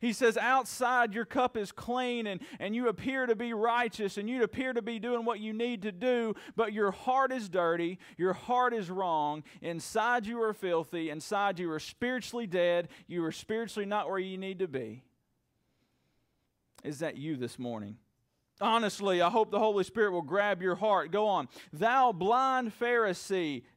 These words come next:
blind. "Cleanse first that which is within the cup and platter, then the outside of them may be clean." Clean your heart first. Get spiritually right.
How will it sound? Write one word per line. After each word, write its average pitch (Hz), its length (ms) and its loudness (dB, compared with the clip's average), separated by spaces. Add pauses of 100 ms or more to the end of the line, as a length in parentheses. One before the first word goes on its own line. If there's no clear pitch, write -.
(160)
blind. 240 720 0 (1300)
"Cleanse 247 440 -2
first 220 400 2
that 190 180 0
which 190 200 0
is 165 120 -4
within 170 300 -6
the 190 100 -4
cup 135 300 -2
and 135 120 -8
platter, 127 420 -2
then 156 400 -4
the 127 160 -4
outside 110 680 -10 (460)
of 107 180 -10
them 104 220 -10
may 107 160 -12
be 110 140 -16
clean." - 260 -20
Clean 294 300 0
your 208 160 0
heart 196 320 2
first. - 580 -10 (240)
Get 277 160 -2
spiritually 220 600 -2
right. 156 440 -2